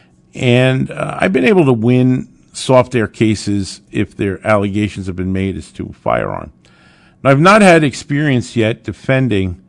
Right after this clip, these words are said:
on the bug assault, on anyone charged with possession of a bug assault. But I have no doubt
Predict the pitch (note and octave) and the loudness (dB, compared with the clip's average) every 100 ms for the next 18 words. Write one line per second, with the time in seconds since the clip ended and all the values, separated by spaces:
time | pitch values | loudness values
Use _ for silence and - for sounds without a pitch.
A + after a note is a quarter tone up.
0 | _ _ _ _ _ _ _ G2+ G2+ G2 | _ _ _ _ _ _ _ 0 2 2
1 | G2 - - G#2 G2 G#2 - - E2 A#2 | 0 -4 -10 -4 -4 -4 -10 -14 -2 2
2 | C3+ A#2 - D#2+ B1+ - _ - F#2 G#2+ | 2 2 -2 -6 -8 -14 _ -8 -2 0
3 | B2 B2 - - G#2 G2 G2 F#2 - F#2+ | 0 -2 -2 0 2 2 0 -6 -8 -6
4 | F#2 F2+ - F2+ E2 D#2+ E2+ G#2+ G#2 F2+ | -6 -6 -8 -8 -8 -8 -6 -4 -4 -6
5 | - - - _ _ _ _ _ _ _ | -12 -14 -16 _ _ _ _ _ _ _
6 | _ _ D#3 D#3+ - - E3+ A#3+ A#3 G#3 | _ _ 4 6 4 -2 4 4 4 0
7 | G#3 G3+ G3 F#3+ A2+ - | -2 0 2 4 2 -2